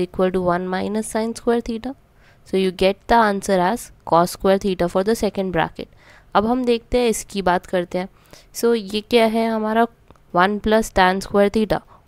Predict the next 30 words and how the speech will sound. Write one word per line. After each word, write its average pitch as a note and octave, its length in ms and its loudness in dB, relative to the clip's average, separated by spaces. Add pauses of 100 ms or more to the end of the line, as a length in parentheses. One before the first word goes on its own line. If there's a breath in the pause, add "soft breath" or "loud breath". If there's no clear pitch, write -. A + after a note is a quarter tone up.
और F#3+ 120 4
वन F#3+ 260 0
plus B3+ 300 0
tan G#3+ 260 -4
square A#3 260 0
theta A3+ 240 0
किसके A3+ 320 -2
इक्वल A#3 260 2
होता A3+ 200 0
है? C4+ 80 -4 (360 soft breath)
It F#3 180 0
is F#3+ 60 -2 (100)
equal G3 300 2
to G#3+ 60 4 (100)
sec - 240 -2
square F#3+ 300 2
theta, B3 240 -2 (320)
ये E3+ 120 0
भी D#3+ 120 0
आइडेंटिटी G#3 560 0
है A#3 80 2
हमारी। A3+ 320 -2 (360 soft breath)
So G3 200 0
using F#3+ 400 0
identity F#3+ 540 0
one F3+ 340 0
plus G3+ 260 0
tan F3+ 260 0
square F#3+ 280 2
theta G3 300 0